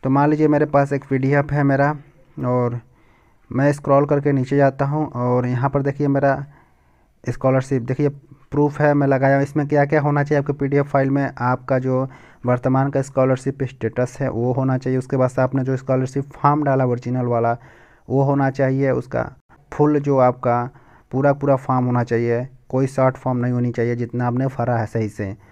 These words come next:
उसके साथ साथ अगर मार्कशीट आपके पास उपलब्ध है पिछला का तो वो लगा लीजिएगा।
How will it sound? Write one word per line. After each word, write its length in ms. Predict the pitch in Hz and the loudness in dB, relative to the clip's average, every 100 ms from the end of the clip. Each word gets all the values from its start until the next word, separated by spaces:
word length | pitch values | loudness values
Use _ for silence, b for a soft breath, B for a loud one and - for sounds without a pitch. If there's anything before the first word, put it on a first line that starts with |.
| b b b | b b b
उसके 260 | 131 - 156 | -10 -4 -2
साथ 200 | 151 147 | 0 0
साथ 80 | 147 | 2
अगर 220 | 147 143 | 2 2
मार्कशीट 440 | 143 135 135 147 147 | 2 0 -2 -2 0
आपके 200 | 135 135 | 0 -2
पास 220 | 131 127 | -4 -6
उपलब्ध 320 | 127 127 131 | -4 -4 -2
है 60 | 135 | -4
पिछला 340 | 131 131 127 | -6 -6 -4
का 100 | 117 | -4
तो 120 | 110 | -4
वो 100 | 113 139 | -2 0
लगा 220 | 139 139 | 2 2
लीजिएगा। 400 | 139 135 135 | 2 0 0